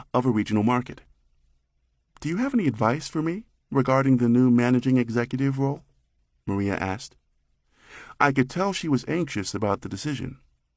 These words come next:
"What are your long-term career objectives?" I replied. "I'd like to join the company's executive management group.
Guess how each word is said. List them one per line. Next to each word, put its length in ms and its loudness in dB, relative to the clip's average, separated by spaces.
"What 260 2
are 40 2
your 160 2
long-term 540 2
career 340 -2
objectives?" 600 -8
I 60 2
replied. 420 -4
"I'd 160 2
like 180 -2
to 100 -4
join 200 4
the 80 2
company's 440 0
executive 480 0
management 480 -2
group. 280 -10